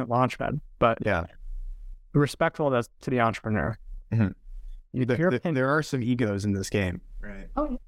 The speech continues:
Speaker 1: Well, and the people you're talking to have made a lot of money or built really awesome businesses or have seen this before, and maybe in an industry that, like, they lost a lot of money in,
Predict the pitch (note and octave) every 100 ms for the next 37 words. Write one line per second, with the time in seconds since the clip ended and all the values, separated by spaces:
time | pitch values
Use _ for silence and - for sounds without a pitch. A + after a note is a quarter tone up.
0 | - A#3 D4+ G3+ F#3+ A#3+ A#3+ D#3 F#3+ G#3+
1 | D#3+ C#3+ D3 D3 D#3+ E3+ D#3 D#3+ G3 G#2
2 | - C3 D3 D3 C#3+ C#3+ C#3 C3+ C3+ C3
3 | D3+ D#3+ F3 F3 E3+ E3+ - D#3 F3 E3+
4 | - B2 A#2+ A#2+ A#2 - C3+ D3 C#3 -
5 | - - - - C#3 F#3+ F3 D3+ C3 -
6 | - - - C3 C3 D#3+ G3 G3+ G3 F#3
7 | - _ - D#3+ D#3 D3+ D#3 D#3 - D#3
8 | D3+ D3+ - D#3+ C#3+ C3+ C3 D3+ A#2+ C#3
9 | F#3 - C#3 G#2 G2+ G#2 G#2 F#2+ - F#2+